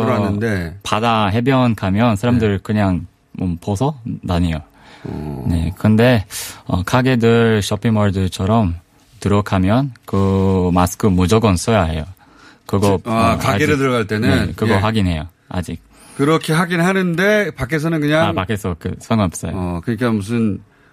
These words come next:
Speaker 1: 공공 건물이라든가 또
Speaker 2: 그쵸.
Speaker 1: 쇼핑몰이나 이런 데 들어갈 때는 마스크를 쓰게 돼 있다.
Speaker 2: 네, 네, 네.
Speaker 1: 그때는 마스크를 어쩔 수 없이 쓰지만
Speaker 2: 어, 벗-,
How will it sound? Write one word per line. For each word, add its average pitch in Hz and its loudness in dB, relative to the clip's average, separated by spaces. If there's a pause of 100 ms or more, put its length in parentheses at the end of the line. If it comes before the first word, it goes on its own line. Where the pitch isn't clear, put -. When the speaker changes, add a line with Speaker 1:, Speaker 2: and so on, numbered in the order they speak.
(180)
Speaker 1:
공공 139 4
건물이라든가 113 0 (200)
또 127 -2
Speaker 2:
그쵸. 123 0
Speaker 1:
쇼핑몰이나 120 2
이런 117 -2
데 127 0
들어갈 113 0
때는 120 -2
마스크를 104 -2
쓰게 135 -6
돼 107 0
있다. 92 2
Speaker 2:
네, 107 4
네, 92 0
네. 82 -4 (360)
Speaker 1:
그때는 143 0
마스크를 131 -2
어쩔 117 -2
수 120 -6
없이 110 -8
쓰지만 135 -2 (160)
Speaker 2:
어, 92 -6 (100)
벗-, - -6